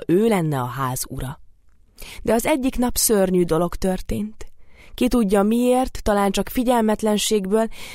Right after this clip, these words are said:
nagyanyó rossz helyre tette a kredencbe a kávéscsészét. Miután megitta belőle a kávéját, gondosan elmosta és eltörölte.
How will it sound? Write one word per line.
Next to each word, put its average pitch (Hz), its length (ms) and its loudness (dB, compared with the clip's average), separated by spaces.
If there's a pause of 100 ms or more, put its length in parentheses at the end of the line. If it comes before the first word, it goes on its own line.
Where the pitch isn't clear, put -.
(120)
nagyanyó 254 480 2
rossz 240 240 2
helyre 156 280 -2
tette 160 340 -4
a 180 140 -4
kredencbe 151 560 -2
a 135 120 -8
kávéscsészét. - 1120 -8 (720)
Miután 226 400 2
megitta 247 380 0
belőle 170 380 0
a 147 120 -4
kávéját, 226 720 0 (280)
gondosan 202 520 2
elmosta 220 500 0
és 196 180 2
eltörölte. 156 840 -6